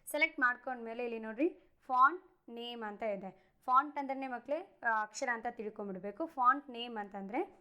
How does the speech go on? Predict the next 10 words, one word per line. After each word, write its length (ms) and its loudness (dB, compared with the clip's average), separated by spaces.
ಕರ್ಸಿವ್ 340 -2
ರೈಟಿಂಗ್, 380 -6
ಕ್ಯಾಪಿಟಲ್ 320 -2
ಲೆಟರ್, 220 -4
ಸ್ಮಾಲ್ 260 -6
ಲೆಟರ್ 180 -8
ಇವೆಲ್ಲ 300 -4
ಬಂದ್ಬಿಟ್ಟು 440 -4
ಅಕ್ಷರದ 500 0
ಹೆಸರುಗಳು. 640 -8